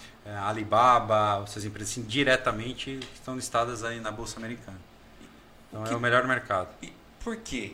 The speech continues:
Speaker 2: É toda a história que, que compõe um melhor mercado? Ou
Speaker 1: É, foi um mercado, assim, o, o, o país que cresceu muito, estimulando, né, o empreendedorismo, as empresas, esse crescimento e a própria população a investir em ações, né? É muito comum pro americano,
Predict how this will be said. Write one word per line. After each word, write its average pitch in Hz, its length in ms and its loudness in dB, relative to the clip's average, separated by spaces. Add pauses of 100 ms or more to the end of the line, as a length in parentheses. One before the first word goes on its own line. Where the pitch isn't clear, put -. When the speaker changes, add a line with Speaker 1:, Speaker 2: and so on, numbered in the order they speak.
(100)
Speaker 2:
É 156 80 -6
toda 185 240 -6
a 143 40 0
história 170 600 4
que, 131 220 -6
que - 240 -14 (280)
compõe 170 600 2
um 147 180 -2
melhor 127 540 0
mercado? 165 880 -2 (560)
Ou 165 100 -2
Speaker 1:
É, - 120 6
foi 214 160 2
um 240 80 0
mercado, 220 420 2 (160)
assim, 180 220 0
o, 165 80 -4
o, 151 500 -6
o 139 80 -10
país 151 220 0
que - 60 -16 (220)
cresceu 165 340 2
muito, 165 260 -2
estimulando, 160 680 2
né, 120 360 4
o 107 120 -2
empreendedorismo, 110 960 -2
as 98 120 -4
empresas, 113 640 2
esse 107 180 -6
crescimento 120 720 -4
e 127 100 0
a 123 60 6
própria 156 400 2
população 160 1040 2
a 131 200 4
investir 143 600 -2
em 127 120 -2
ações, 101 640 -6
né? 110 260 -6
É 104 40 -2
muito 127 260 -6
comum 135 320 -2
pro 123 140 -6
americano, 117 640 -4